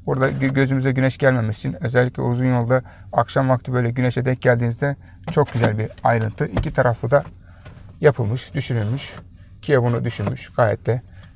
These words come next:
güzel ve hoş. Otomatik far sensörlerimiz ön arka ve aynı zamanda sis, sis farları sensörlerimiz de burada var. Yağmur sensörümüz, ayarları bu şekilde. Arka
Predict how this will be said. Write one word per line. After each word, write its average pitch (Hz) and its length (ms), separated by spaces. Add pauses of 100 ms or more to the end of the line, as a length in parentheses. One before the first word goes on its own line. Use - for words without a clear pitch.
(100)
güzel 110 300
ve 127 160 (440)
hoş. - 420 (1160)
Otomatik 165 460
far 156 140
sensörlerimiz 143 680
ön 139 160
arka 135 500
ve 127 120
aynı 127 200
zamanda 123 280
sis, - 280 (340)
sis - 180
farları 123 340
sensörlerimiz 117 560
de 143 80
burada 139 220
var. 143 140 (380)
Yağmur 123 300
sensörümüz, 147 720 (100)
ayarları 127 580 (200)
bu 120 60
şekilde. 131 600 (380)
Arka 117 420